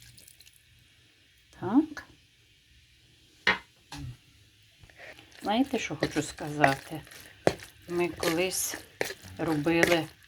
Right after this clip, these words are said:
такі бурячки. Завжди жінка казала, якщо багато хрону дали, та то нічого, оцет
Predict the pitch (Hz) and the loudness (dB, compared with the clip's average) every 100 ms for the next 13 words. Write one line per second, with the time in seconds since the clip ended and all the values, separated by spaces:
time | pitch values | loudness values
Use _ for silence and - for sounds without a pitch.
0 | - - - - - - 175 165 - - | -20 -20 2 2 2 -4 -4 -2 -4 -12
1 | - - - - - - 151 151 143 - | -8 -8 -8 -18 -20 -10 2 8 8 6
2 | - - 156 151 156 208 262 - - - | 2 4 6 8 8 4 2 -2 -8 -12
3 | - - - - - - - - - - | -8 -8 -8 -14 2 2 2 -14 -14 0
4 | 143 151 180 185 185 156 151 165 160 160 | 2 4 4 4 2 2 2 4 8 10
5 | 151 151 139 - 143 147 160 135 - 247 | 10 8 4 4 8 10 10 8 6 8
6 | 330 202 123 123 110 147 - - - - | 10 10 8 8 6 2 -8 -18 -18 -20
7 | - - 330 311 269 214 196 - 175 160 | -20 2 4 8 8 8 4 6 8 8
8 | 143 139 226 302 311 277 | 8 6 8 8 8 2